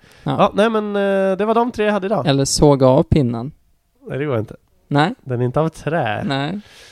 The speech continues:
Speaker 2: Du, du, ehm, var, var de bra idag, eller var de lite dåliga idag?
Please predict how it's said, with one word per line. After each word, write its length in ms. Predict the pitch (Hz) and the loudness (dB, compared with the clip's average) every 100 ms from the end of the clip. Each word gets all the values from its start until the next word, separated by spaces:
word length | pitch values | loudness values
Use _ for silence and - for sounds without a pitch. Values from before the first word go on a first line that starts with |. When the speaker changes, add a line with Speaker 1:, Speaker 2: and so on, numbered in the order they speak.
| _ | _
Speaker 2:
Du, 220 | 143 147 143 | 2 2 2
du, 440 | 135 143 143 139 135 | 0 2 4 4 4
ehm, 640 | 131 127 127 123 127 123 | 4 2 0 -2 -4 -6
var, 220 | 143 143 | 0 2
var 120 | 135 143 | 4 2
de 120 | 143 | 2
bra 240 | 151 139 | 2 2
idag, 200 | 123 123 | 2 2
eller 120 | 104 107 | 0 -2
var 80 | |
de 80 | 110 | -2
lite 140 | 113 120 | -2 -4
dåliga 300 | 117 120 113 | -4 -2 -4
idag? 160 | - | -8